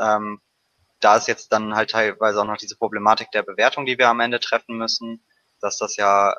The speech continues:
ähm, für alle ungefähr gleich sein sollte. Ähm, aber bei dem Asynchron, also selbst beim Asynchron kann man halt trotzdem noch irgendwie mit Hilfe und sowas das,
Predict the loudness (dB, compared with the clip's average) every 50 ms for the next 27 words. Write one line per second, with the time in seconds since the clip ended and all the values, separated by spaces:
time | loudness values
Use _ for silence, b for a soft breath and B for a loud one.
0 | -4 -4 -6 -6 -10 _ -12 -8 -2 0 0 0 2 0 0 0 -2 -4 -6 -10
1 | -10 -10 -8 -6 -4 -4 0 2 2 2 2 2 -2 -4 -2 0 2 2 2 2
2 | 0 -2 -4 -4 -4 _ _ b b b b b b b b _ -8 -2 0 2
3 | 2 2 0 -4 -8 -8 -10 -12 -14 _ _ _ _ _ _ _ _ _ _ _
4 | _ _ 2 4 4 6 8 8 8 10 10 8 8 6 4 2 -4 _ _ _
5 | _ _ _ _ _ _ _ _ _ _ _ _ _ _ 0 0 0 0 -2 -2
6 | 2 4 4 4 4 2 0 -6 -6 -2 2 2 4 4 2 0 -2 -4 0 0
7 | 0 0 2 -2 0 2 2 2 2 0 -4 -6 -6 -6 -6 -2 0 2 2 2
8 | 2 2 0 -2 -2 _ _ _ _ _ _ _ _ _ _ _ _ -12 -6 0
9 | 0 0 0 0 -6 -4 -2 -2 -2 -2 -2 -6 -6 -6 -6 -4 -4 -2 -4 -6
10 | -8 _ _ -10 -6 -6 -4 -2 -2 -2 -2 -2 -4 -4 -2 -2 0 0 -2 -2
11 | -4 -10 -12